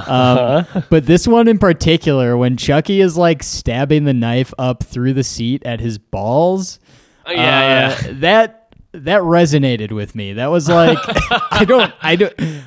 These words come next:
Speaker 1: like, I don't even wanna picture, uh, what that would feel like. It, it, it's
Speaker 2: Right.
Speaker 1: scary as hell. Um,
Speaker 2: Yeah, it's so, it, I mean, I hate to use this word,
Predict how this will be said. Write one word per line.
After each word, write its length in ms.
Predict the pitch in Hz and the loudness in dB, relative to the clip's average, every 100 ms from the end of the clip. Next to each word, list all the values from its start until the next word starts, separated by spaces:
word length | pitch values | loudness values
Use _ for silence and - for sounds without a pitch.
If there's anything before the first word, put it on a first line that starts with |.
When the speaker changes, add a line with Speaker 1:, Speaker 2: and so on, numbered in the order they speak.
| - | -2
Speaker 1:
like, 180 | 156 196 | 2 4
I 60 | 185 | 4
don't 140 | 226 | 4
even 260 | 202 185 139 | 4 2 2
wanna 320 | 135 156 156 | 2 4 2
picture, 680 | - 139 - - 147 143 139 | 2 -2 -2 0 2 4 2
uh, 380 | 127 127 120 117 | 2 0 0 0
what 280 | 110 139 | -2 -2
that 180 | 160 147 | 0 0
would 140 | 131 - | 0 -4
feel 320 | 120 143 185 | -2 0 2
like. 400 | 196 202 196 - | 4 4 2 -2
It, 180 | 139 139 _ - | -4 -4 _ -14
it, 180 | 113 - | -12 -6
it's 220 | 131 110 | -2 0
Speaker 2:
Right. 220 | 95 87 - - | 0 -2 -8 -12
Speaker 1:
scary 500 | - - 190 175 139 | -6 2 4 4 2
as 120 | 117 | 0
hell. 440 | 107 98 - - _ _ _ _ _ - - 107 | -6 -10 -12 -20 _ _ _ _ _ -20 -14 -8
Um, 580 | 110 107 104 104 107 - _ _ _ | -4 -4 -4 -6 -12 -18 _ _ _
Speaker 2:
Yeah, 180 | 110 - | -4 -2
it's 180 | 156 - | -2 0
so, 300 | 220 233 226 | 2 4 4
it, 200 | 175 170 | 2 -2
I 100 | 165 | 0
mean, 140 | 170 160 | 0 2
I 120 | 151 | 2
hate 200 | 175 165 | 0 0
to 80 | 147 | 0
use 140 | 139 | 0
this 160 | 120 110 | -2 -6
word, 300 | 110 117 | -2 0